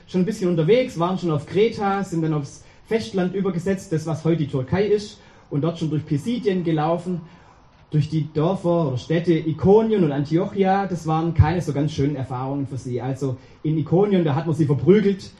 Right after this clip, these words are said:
deshalb sind sie weitergegangen und so kommen sie jetzt nach Lystra. Und was dort geschieht, steht so in der Bibel. Apostelgeschichte vierzehn, acht bis einundzwanzig.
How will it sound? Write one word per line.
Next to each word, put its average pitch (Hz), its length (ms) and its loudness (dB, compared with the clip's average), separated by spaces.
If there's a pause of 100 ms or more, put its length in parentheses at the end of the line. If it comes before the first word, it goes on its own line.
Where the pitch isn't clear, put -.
(200)
deshalb 143 260 -4
sind 147 140 -2
sie 139 140 0
weitergegangen 165 640 0
und 143 100 0
so 151 120 -2
kommen 156 220 0
sie 156 120 -2
jetzt 147 200 0
nach 135 160 -2
Lystra. 180 580 2 (1000)
Und 143 100 0
was 160 160 0
dort 185 220 0
geschieht, 139 480 2 (720)
steht 131 320 -4 (120)
so 131 460 -2
in 127 140 -2
der 127 60 0
Bibel. 107 320 -4 (4000)
Apostelgeschichte 139 680 8
vierzehn, 226 540 6 (260)
acht - 360 0
bis - 160 -4
einundzwanzig. 120 580 0